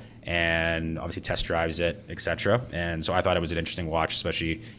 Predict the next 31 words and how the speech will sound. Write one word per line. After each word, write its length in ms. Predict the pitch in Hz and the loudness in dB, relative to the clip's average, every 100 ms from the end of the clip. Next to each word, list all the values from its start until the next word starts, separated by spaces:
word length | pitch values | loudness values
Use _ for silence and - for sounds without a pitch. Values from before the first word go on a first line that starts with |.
| - | -4
you 100 | 85 | 0
see 580 | - 90 85 82 85 - | 2 4 4 2 0 -2
enough 380 | 90 85 85 - | -4 2 2 2
of 180 | 82 73 | -2 -2
the, 320 | 80 80 78 - - - - - - - | 0 2 0 -6 -18 -18 -18 -18 -16 -2
especially 300 | 104 85 87 | 2 4 4
on 80 | 82 | 2
X, 400 | 85 - - - | 2 4 4 2
obviously, 680 | 85 82 85 87 90 92 - | 0 0 0 2 2 2 0
how 200 | - 85 | 0 0
much, 640 | 82 85 - - - - - | 2 0 2 2 2 -2 -4
uh, 180 | 80 78 | -2 -2
positivity 800 | - 90 85 - 101 104 104 104 110 | 2 2 2 2 2 4 6 4 4
there 120 | 98 95 | 2 4
is 220 | 98 92 | 4 2
around 400 | 90 92 92 92 | 2 4 4 4
it 300 | 95 92 - 82 | 4 4 0 0
and 220 | 82 80 | 0 0
just 140 | 82 | -2
the 60 | 80 | -2
hype 440 | - 85 76 - | 0 0 0 -2
and 600 | 87 82 80 78 76 76 - - 85 | -2 -2 -4 -4 -6 -6 -10 -10 -4
what 140 | 82 | -2
it 100 | 80 | -2
looks 180 | 82 - | -4 -4
like 140 | 78 | -4
and 80 | 80 | -4
what 80 | 78 | -4
it 40 | 78 | -4
could 160 | 80 | -2
be. 320 | 87 82 78 | 0 2 0